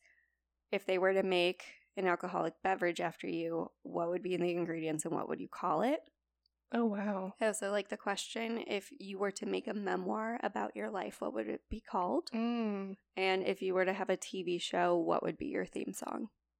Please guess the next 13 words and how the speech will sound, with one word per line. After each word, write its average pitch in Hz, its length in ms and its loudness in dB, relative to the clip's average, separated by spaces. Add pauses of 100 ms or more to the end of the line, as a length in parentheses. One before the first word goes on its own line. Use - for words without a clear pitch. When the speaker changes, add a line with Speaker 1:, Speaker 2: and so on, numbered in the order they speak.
(140)
Speaker 2:
Those 247 240 4
are 370 140 8
great. 214 500 4 (100)
Speaker 1:
I, 240 360 2 (680)
Speaker 2:
Thank - 100 -4
Speaker 1:
seriously, - 360 8
Speaker 2:
you. 240 60 10
Speaker 1:
I 220 140 8
have 208 180 2
a 214 60 4
list 196 340 2
of 190 100 2
fifty 196 800 -2